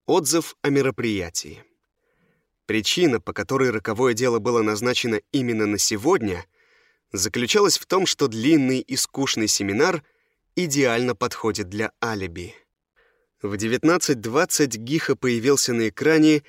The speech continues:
A семьсот двадцать восемь. Выйдя за ворота школы, он направился прямиком в развлекательный район, где много баров. В тот самый момент, когда Гиха должен был исчезнуть с экрана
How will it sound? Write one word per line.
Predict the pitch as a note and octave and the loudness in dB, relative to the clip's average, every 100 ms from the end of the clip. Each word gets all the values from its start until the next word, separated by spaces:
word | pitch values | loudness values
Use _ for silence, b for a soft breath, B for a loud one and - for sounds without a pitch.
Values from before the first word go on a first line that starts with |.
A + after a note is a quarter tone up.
| b _ - | b _ -2
A | B2 B2 | 0 0
семьсот | - A#2+ A#2 A#2+ G2+ | 0 0 0 0 -2
двадцать | F#2 G2 - G2+ | -4 -4 -4 -8
восемь. | A2 A#2+ G#2+ - C2+ - _ _ _ _ _ _ _ _ - | -4 -2 0 -2 -4 -16 _ _ _ _ _ _ _ _ -12
Выйдя | F#2+ B2 A2 G#2 | -4 -2 0 0
за | A2+ | 0
ворота | A2 G#2+ G#2+ | 0 0 -2
школы, | - - D3+ D#3 D#3+ C#3+ _ _ _ | -6 0 2 4 2 0 _ _ _
он | F#3+ F#3 | 0 2
направился | D#3 B2 D3 D3 - A#2 | 0 2 2 2 0 -2
прямиком | A#2+ G2+ F#2+ F3 F3+ | -2 -2 -2 -2 -2
в | C3 | 0
развлекательный | C3 G#2+ G#2 - C3 A#2+ A2+ G#2+ | -2 -2 -4 -2 -2 -2 -2 -2
район, | G2+ G2+ D3+ D#3+ - _ _ - | 0 0 2 0 -2 _ _ -10
где | A#2+ D3 | -2 0
много | E3 C3+ B2 A#2 | 2 0 0 -2
баров. | F#2 F#2 E2 - - - _ _ _ _ _ _ _ _ _ | -4 -8 -8 -16 -20 -20 _ _ _ _ _ _ _ _ _
В | - | -8
тот | A2 G2+ | -6 -4
самый | G#2+ G2+ F#2+ | -2 -2 0
момент, | F#2+ A#2 D3 - - _ _ - | 0 0 0 -4 -14 _ _ -10
когда | A2+ G#2+ C3 | -6 -2 -2
Гиха | A#2 B2+ C3+ B2+ | -2 -4 -4 -4
должен | G#2 C3+ C3 A#2+ A2+ | 0 2 2 0 -2
был | B2 A2 | 0 0
исчезнуть | - C3 A#2+ G#2+ | -2 -2 -2 -2
с | - | -2
экрана | - B2 A#2+ A2 | -2 0 0 0